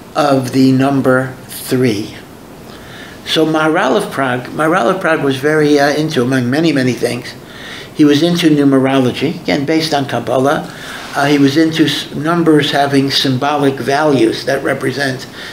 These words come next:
spiritual ideas. And he makes the point that three is connected to synthesis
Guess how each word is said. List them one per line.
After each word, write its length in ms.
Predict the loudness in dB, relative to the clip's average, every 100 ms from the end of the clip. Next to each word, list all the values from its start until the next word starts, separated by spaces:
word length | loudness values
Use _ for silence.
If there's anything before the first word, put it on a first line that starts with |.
| -8
spiritual 800 | -6 0 4 4 4 4 4 2
ideas. 560 | -2 -6 -6 -6 -10 -14 -20 -18 -16 -14 -14 -14 -14 -16 -16 -10 -8 -10 -18 -8
And 300 | -2 0 2
he 160 | 2 2
makes 320 | 2 0 -2
the 80 | -2
point 560 | -2 0 0 0 -4 -10 -16 -20 -14
that 280 | -4 -4 -4
three 640 | -4 0 2 2 2 0 0
is 180 | 0 0
connected 580 | 0 0 0 -2 -6 -2
to 120 | 0
synthesis 1120 | 0 0 0 0 0 0 0 0 0 -4 -6